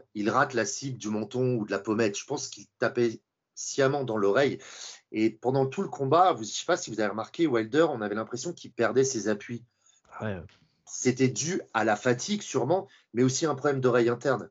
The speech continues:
Speaker 1: C'est, c'est ce qui nous gère l'équilibre, euh, l'oreille interne. Et je pense que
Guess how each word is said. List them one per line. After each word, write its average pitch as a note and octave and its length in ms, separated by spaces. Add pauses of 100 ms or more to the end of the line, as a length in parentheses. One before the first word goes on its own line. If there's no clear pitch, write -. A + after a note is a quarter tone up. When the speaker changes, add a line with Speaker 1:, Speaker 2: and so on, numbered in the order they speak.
Speaker 1:
C'est, A2 220
c'est G#2+ 160
ce G#2 120
qui A2+ 100
nous A2+ 120
gère C3 220
l'équilibre, A#2+ 520
euh, G#2+ 100
l'oreille G#2+ 320
interne. C#3 280
Et B2 40
je - 80
pense E3+ 160
que D#3 100